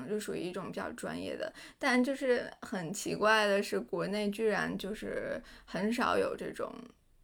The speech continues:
这种形式的机构在做这种视频类的艺术推广，嗯。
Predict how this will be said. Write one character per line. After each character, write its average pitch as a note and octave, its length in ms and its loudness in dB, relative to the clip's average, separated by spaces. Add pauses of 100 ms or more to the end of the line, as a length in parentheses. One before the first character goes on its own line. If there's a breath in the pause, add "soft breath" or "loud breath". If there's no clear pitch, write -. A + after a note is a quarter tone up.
(140)
这 G#3+ 220 4
种 - 200 -6 (140)
形 - 340 -4
式 G#3+ 280 0
的 A2 440 0 (240 loud breath)
机 F3+ 220 -4
构 G3 300 0
在 - 360 -4 (120)
做 G3 180 -4
这 F#3 180 -6
种 F3+ 260 -8
视 G#3+ 180 -6
频 F#3 200 -4
类 F#3 140 -2
的 D#3 80 -4
艺 F3 140 -4
术 - 180 -8
推 - 240 -6
广， - 260 -6 (220)
嗯。 G3 220 -6